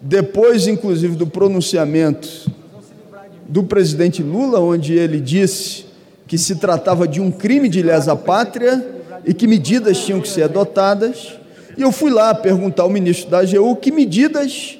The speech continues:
vão ser adotadas. E ele disse que, do ponto de vista jurídico, com todas as fraudes que foram realizadas, até o mês de abril dava uma indica-, um indicativo a partir dos estudos que estavam sendo realizados.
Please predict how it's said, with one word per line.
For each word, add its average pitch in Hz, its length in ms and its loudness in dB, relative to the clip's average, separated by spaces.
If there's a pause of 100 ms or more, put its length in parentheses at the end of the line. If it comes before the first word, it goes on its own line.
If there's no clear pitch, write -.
(400)
vão 254 380 2
ser 240 320 0
adotadas. 165 960 -2 (100)
E 196 80 0
ele 254 200 2
disse 247 260 0
que, 302 80 -4
do 226 140 -2
ponto 220 160 0
de 180 80 0
vista 165 320 -2
jurídico, 196 600 -2 (480)
com 214 140 2
todas 269 400 2
as 208 140 2
fraudes 202 420 2
que 190 140 -4
foram 160 280 0
realizadas, 165 1000 0 (420)
até 220 1000 2
o 262 120 2
mês 196 640 0 (400)
de 147 160 0
abril 254 640 4 (460)
dava 220 420 2
uma 233 140 2
indica-, 196 600 0
um 214 120 4
indicativo 220 760 0
a - 20 -2
partir 202 380 -2
dos 196 200 -4
estudos 208 520 -6
que 226 60 -4
estavam 185 360 0
sendo 185 300 -2
realizados. 160 880 -4